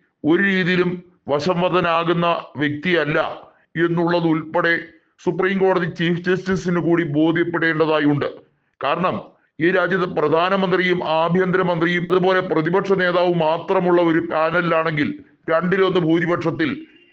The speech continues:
ഏത് നെറികേടും പാസാക്കിയെടുക്കാൻ, ഏത് നെറികേടിനെയും അനുകൂലിക്കാൻ, പ്രതിപക്ഷത്തിന്റെ ജനങ്ങളുടെ ശബ്ദത്തെ അടിച്ച് അമർത്താനും കൃത്യമായി അവർക്ക് കഴിയും. അത് എല്ലാ രീതിയിലും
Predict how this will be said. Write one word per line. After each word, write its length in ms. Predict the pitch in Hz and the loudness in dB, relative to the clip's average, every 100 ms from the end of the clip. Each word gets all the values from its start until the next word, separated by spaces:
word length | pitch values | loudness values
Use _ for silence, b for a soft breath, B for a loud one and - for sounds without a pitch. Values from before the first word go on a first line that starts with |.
| 143 165 | -2 2
ഏത് 200 | 185 208 202 180 | 2 2 0 2
നെറികേടും 520 | 165 180 180 170 170 - - - | 2 0 0 0 -2 -6 -18 -4
പാസാക്കിയെടുക്കാൻ, 920 | 143 165 170 175 165 170 160 151 151 90 - 139 170 | -2 0 0 -2 0 0 0 -2 -4 -4 -4 0 2
ഏത് 180 | 202 202 | 2 2
നെറികേടിനെയും 760 | 170 170 185 180 175 170 170 170 170 156 | 2 2 0 0 0 0 -2 -4 -4 0
അനുകൂലിക്കാൻ, 600 | 165 170 185 170 156 - - b b b - | 0 0 0 0 -2 -4 -8 b b b -2
പ്രതിപക്ഷത്തിന്റെ 800 | 156 185 190 190 156 185 180 185 - B B B B - | 0 0 0 0 0 0 0 0 -2 B B B B -6
ജനങ്ങളുടെ 600 | 131 156 190 196 190 185 175 175 | -2 0 2 2 2 0 -2 -2
ശബ്ദത്തെ 500 | 156 156 190 185 180 - 147 | -2 0 0 0 -2 -2 -2
അടിച്ച് 420 | 156 190 - 196 190 156 | 0 -2 -2 -4 -2 -2
അമർത്താനും 540 | 165 165 170 160 131 98 - _ _ | -2 -2 0 0 -2 -8 -18 _ _
കൃത്യമായി 520 | 160 151 190 180 170 165 | -6 -2 -2 0 2 2
അവർക്ക് 280 | 160 151 151 | 0 -2 -2
കഴിയും. 340 | 143 147 127 - - _ _ _ - | -2 0 -2 -4 -16 _ _ _ -2
അത് 220 | 180 220 - - b b b b b - | 2 2 0 -8 b b b b b -4
എല്ലാ 320 | 160 196 202 220 208 | -2 2 2 2 0
രീതിയിലും 400 | 202 196 196 | 0 0 0